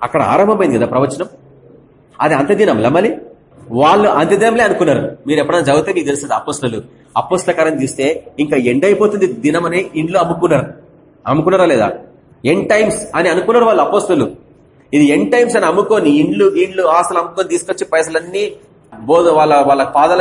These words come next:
చింత పడేసారు. ఎందుకు? ఎండ్ టైమ్స్ అని, కాలం ముగించిందని. ఆ రోజుకి ఈ రోజుకి రెండు వేల సంవత్సరాల, పద్దెనిమిది సంవత్సరాలు అయిపోయింది. ఎండ్ టైమ్స్ అర్థమవుతుంది మీకు?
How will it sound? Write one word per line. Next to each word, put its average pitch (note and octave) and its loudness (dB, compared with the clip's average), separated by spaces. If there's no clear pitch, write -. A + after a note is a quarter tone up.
చింత F3 -4
పడేసారు. E3 -2
ఎందుకు? E3+ 0
ఎండ్ F3+ 2
టైమ్స్ F#3 2
అని, C3 -2
కాలం D#3+ 2
ముగించిందని. D#3 0
ఆ C3 2
రోజుకి E3 2
ఈ D#3 2
రోజుకి D#3+ -2
రెండు C3 -2
వేల C3+ 0
సంవత్సరాల, C3 -2
పద్దెనిమిది B2 -4
సంవత్సరాలు C#3+ -4
అయిపోయింది. - -8
ఎండ్ C3+ -2
టైమ్స్ A2 -6
అర్థమవుతుంది C3 -4
మీకు? - -6